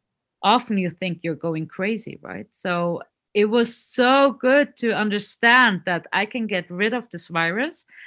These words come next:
and by embracing it and really like, "Okay, I'm ready,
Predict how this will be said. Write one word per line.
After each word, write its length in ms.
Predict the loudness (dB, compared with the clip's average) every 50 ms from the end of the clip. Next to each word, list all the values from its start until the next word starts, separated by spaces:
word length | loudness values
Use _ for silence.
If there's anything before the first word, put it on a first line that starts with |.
| -14 -4 2
and 240 | 2 2 2 2 -4 _ _ _ _ _ _ _ _ _ 0
by 280 | 2 2 4 2 0 -4 _ -8 -6
embracing 560 | -6 -6 -4 -2 -2 -2 -2 -2 -4 -6 -6
it 160 | -6 -8 -10 -10
and 240 | -8 -8 -8 -6
really 280 | -4 -4 -2 -2 -2 -2
like, 280 | -2 -2 -4 -4 -6 -8
"Okay, 440 | -10 -10 -8 -4 -4 -4 -4 -4 -2 0
I'm 200 | 0 0 0 2
ready, 400 | 2 2 2 2 0 -4 -8